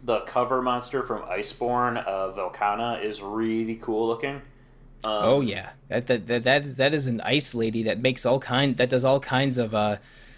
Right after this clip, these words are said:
Speaker 2: I don't know, may-, maybe, like, a Grey Fairy Tale or a Marvel's Iceman kind of, uh, kind of, kind of, um,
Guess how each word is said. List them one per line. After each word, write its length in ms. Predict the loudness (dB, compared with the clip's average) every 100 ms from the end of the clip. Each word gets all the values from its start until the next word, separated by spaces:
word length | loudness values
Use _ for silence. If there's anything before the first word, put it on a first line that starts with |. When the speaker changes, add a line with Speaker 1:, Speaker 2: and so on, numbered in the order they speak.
| -6 2
Speaker 2:
I 120 | 2
don't 140 | 4
know, 440 | 4 4 4 2 2
may-, 200 | 0 2
maybe, 300 | 2 2 0
like, 180 | -2 0
a 80 | -2
Grey 340 | 4 4 4
Fairy 380 | 2 2 4 2
Tale 400 | 2 2 4 2
or 240 | 2 2
a 80 | 2
Marvel's 500 | 4 4 2 0 -2
Iceman 600 | 0 0 0 0 0 -2
kind 260 | -2 -2 0
of, 200 | -2 0
uh, 240 | 2 0
kind 280 | 0 0 2
of, 240 | 0 -4 -2
kind 180 | 0 0
of, 220 | -2 -6
um, 380 | -2 0 0 -4